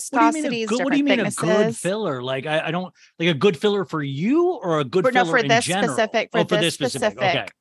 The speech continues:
Speaker 2: area, for these lines and for the movement so that I don't have, like, a very stiff neck, that it doesn't stick out, that it flows with the skin. It's just a lot. It's basically physics,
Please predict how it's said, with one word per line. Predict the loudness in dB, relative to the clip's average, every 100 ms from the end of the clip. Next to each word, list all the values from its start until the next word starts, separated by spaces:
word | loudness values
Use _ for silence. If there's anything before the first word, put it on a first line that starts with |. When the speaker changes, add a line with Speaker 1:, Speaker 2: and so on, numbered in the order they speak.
| _ -4
Speaker 2:
area, | 0 0 -2 -4 -6 -8 _ _
for | -2 0
these | 2 -2 0
lines | 2 4 2 0 -4
and | -6 -4
for | -2 0
the | 0
movement | 2 2 2 -2 -2
so | 0
that | 2 4
I | 2
don't | 2 0 0
have, | -2
like, | -2 -4
a |
very | -6 -6
stiff | -8 -6 -6 -2
neck, | 0 0
that | 0
it | -4
doesn't | -4 -8 -10
stick | -8 -10 2
out, | 4 6 4
that | -2
it | -4 -8
flows | -4 0 0
with | -2
the | -8
skin. | -8 -4 -2
It's | -2
just | -4 -2
a | -2
lot. | 2 4 4 0
It's | -4
basically | 0 0 -2 -4 -4
physics, | -2 -2 0 0 -2 -6